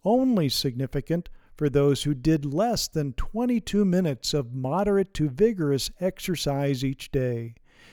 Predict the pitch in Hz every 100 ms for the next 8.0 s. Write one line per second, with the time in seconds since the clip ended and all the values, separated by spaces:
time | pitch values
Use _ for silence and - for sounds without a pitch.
0 | - 139 143 135 123 139 120 143 214 247
1 | 185 139 - 151 135 120 139 131 131 151
2 | - - _ - 143 131 131 - 143 123
3 | 143 196 214 160 151 147 139 147 139 -
4 | 131 127 123 117 113 - - - - -
5 | - - 269 285 - 175 175 143 131 160
6 | 185 160 143 151 135 - - 247 294 220
7 | - 131 123 117 131 120 - 127 123